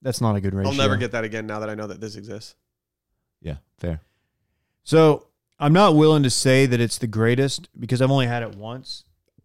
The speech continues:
Speaker 1: And when I'm gonna compare it to Chick-fil-A because I think Chick-fil-A's got a great chicken sandwich.
Speaker 2: I have theirs pulled up right now.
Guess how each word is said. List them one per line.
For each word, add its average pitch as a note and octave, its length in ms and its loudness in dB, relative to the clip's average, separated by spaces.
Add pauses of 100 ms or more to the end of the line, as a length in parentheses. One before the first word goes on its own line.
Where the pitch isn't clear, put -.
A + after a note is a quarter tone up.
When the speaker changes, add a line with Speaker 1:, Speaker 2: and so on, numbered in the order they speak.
(140)
Speaker 1:
And C3+ 340 -8 (360)
when C#3+ 220 -4
I'm D#3+ 100 -2
gonna E3 120 0
compare D3+ 340 0
it C#3 80 0
to A#2+ 60 -10
Chick-fil-A B2 580 0
because A#2 300 -4
I A#2 80 -2
think A#2+ 160 -6
Chick-fil-A's A#2 500 -4
got A2+ 140 -2
a - 20 -6
great A2 260 -4
chicken A2+ 300 -8
sandwich. A#2+ 460 -4 (120)
Speaker 2:
I D3 60 -6
have G3 160 -4
theirs G3+ 140 -2
pulled D3 200 -6
up A#2+ 160 -6
right G2+ 160 -10
now. - 240 -16